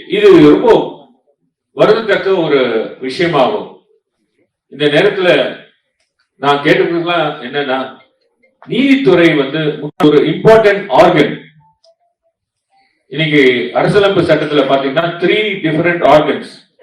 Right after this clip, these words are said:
legislature, executive and judiciary. இன்னைக்கு நாங்க பெறப்பட்ட தீர்ப்பு என்னன்னா,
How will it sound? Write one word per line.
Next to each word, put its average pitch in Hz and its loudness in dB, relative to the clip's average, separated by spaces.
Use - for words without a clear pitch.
legislature, 151 0
executive 143 -2
and 139 -4
judiciary. 135 -2
இன்னைக்கு 160 2
நாங்க 151 0
பெறப்பட்ட 190 4
தீர்ப்பு 185 0
என்னன்னா, 127 0